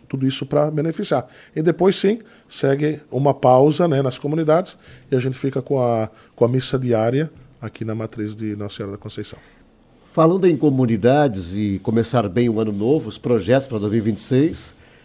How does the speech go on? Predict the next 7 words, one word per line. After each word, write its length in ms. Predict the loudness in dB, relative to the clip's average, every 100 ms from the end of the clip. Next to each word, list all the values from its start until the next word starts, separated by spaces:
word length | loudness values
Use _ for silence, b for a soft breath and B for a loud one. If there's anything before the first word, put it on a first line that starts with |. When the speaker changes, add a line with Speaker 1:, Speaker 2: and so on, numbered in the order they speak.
| b
Speaker 2:
a 560 | -8 -4 -2 -2 -2 -4
promoção 720 | -2 -2 -2 -4 0 0 0 -6 -18 -16
da 840 | -8 -6 -4 -4 -4 -6 -8 -12 -18 -8
Minha 220 | -4 -4
Casa 360 | -2 -2 0 -2
do 120 | -2
Bem 280 | 0 0